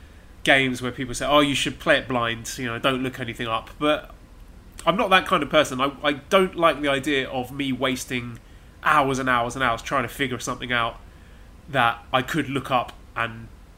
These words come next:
figure out in seconds, you know? Uh, to, to me, the juice is not worth a squeeze. So,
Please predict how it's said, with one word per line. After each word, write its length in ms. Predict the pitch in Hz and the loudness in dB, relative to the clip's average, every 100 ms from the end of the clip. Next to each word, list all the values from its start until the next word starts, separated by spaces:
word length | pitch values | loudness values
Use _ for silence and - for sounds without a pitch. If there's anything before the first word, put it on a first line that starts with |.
| - - - - | -20 -20 -20 -6
figure 280 | 151 123 | -4 0
out 200 | 120 113 | 0 0
in 240 | 123 113 110 - | -2 -8 -16 -16
seconds, 640 | - - - 117 - - - | 0 0 0 -8 -12 -18 -12
you 80 | 120 | 0
know? 140 | 147 | 2
Uh, 360 | 196 151 151 139 - - | 4 8 8 6 0 -6
to, 160 | 175 147 | -4 -4
to 160 | 165 | -6
me, 480 | 156 165 151 139 127 - - - | 0 2 4 2 -4 -12 -20 -6
the 80 | 147 | -2
juice 320 | 151 151 - | 2 2 2
is 100 | 135 | -4
not 180 | 143 123 | -6 -2
worth 220 | 131 117 | -2 -4
a 60 | 123 | -6
squeeze. 460 | - 143 98 - - - | -2 -2 -2 -10 -12 -18
So, 380 | - 156 147 143 | 0 6 6 6